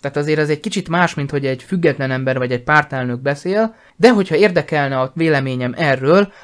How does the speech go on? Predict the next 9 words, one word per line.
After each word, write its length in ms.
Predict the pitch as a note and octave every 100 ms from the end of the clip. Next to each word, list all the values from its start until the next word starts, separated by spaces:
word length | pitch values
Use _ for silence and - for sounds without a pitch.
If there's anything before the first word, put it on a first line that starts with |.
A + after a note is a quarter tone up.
| -
akkor 300 | F#3 F#3+ F3+
azt 160 | F3
a 60 | D3+
következő 600 | A3 A3 - E3 C#3+ C3
csatornámon 680 | B2+ F3+ E3+ D3 C#3 C#3 C3+
majd 220 | A#2+ A#2+
el 160 | D#3+
fogom 300 | D#3 C#3+ B2+
mondani. 600 | B2+ A3 A#3+ F#3+ E3 C#3+